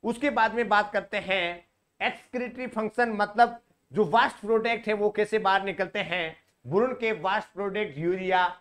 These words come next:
यूरिक अम्ल, क्रिएटिनिन आदि प्लेसेंटा द्वारा माता के रक्त से पहुंच, रक्त तक पहुंच, पहुंचाते हैं। ये क्रिया साधारण विसरण द्वारा पूर्ण होती है। बच्चों, इसके अंदर क्या हो रहा है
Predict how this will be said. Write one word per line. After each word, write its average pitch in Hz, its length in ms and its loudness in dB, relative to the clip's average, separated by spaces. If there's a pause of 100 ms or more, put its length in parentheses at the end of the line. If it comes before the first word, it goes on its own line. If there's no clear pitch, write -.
यूरिक 180 400 0
अम्ल, 170 360 -2 (340)
क्रिएटिनिन 190 640 2
आदि 214 260 0
प्लेसेंटा 208 520 -2
द्वारा 185 280 0
माता 185 400 -4
के 156 300 -6
रक्त 208 260 -2
से 196 240 -4 (280)
पहुंच, 180 220 -2 (520)
रक्त 214 400 0
तक 240 280 2
पहुंच, 220 260 0 (400)
पहुंचाते 220 480 2
हैं। 180 400 -4 (300)
ये 214 220 6
क्रिया 196 400 0
साधारण 196 580 2
विसरण 185 600 -2 (340)
द्वारा 185 260 8
पूर्ण 175 320 -2
होती 160 320 0
है। 147 300 -2 (140)
बच्चों, 226 400 6
इसके 240 320 2
अंदर 208 240 2
क्या 214 180 2
हो 190 160 8
रहा 185 120 4
है 175 300 0